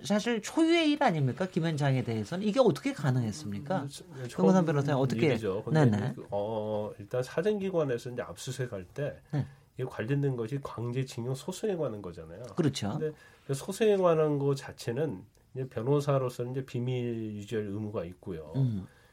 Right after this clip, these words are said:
Speaker 2: 그다음에 만약 소송을 해서 그 결과 밖으로 나오면 이제 방어권에 침해가 되기 때문에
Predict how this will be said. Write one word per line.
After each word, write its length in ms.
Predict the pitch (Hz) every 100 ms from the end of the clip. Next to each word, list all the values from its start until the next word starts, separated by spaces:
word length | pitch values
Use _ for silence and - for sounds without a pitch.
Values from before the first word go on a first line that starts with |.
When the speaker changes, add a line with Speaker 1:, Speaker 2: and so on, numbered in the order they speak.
| _
Speaker 2:
그다음에 440 | 117 120 123 120 - _ _
만약 320 | 98 110 135
소송을 500 | 139 175 175 175 160
해서 240 | 139 131 147
그 160 | -
결과 320 | 123 113 117 123
밖으로 340 | - - 120
나오면 560 | 110 92 92 113 113 95
이제 120 | 95
방어권에 800 | - 107 131 139 135 120 113 98
침해가 340 | - 156 151 123
되기 160 | 101
때문에 520 | - 90 85 117 104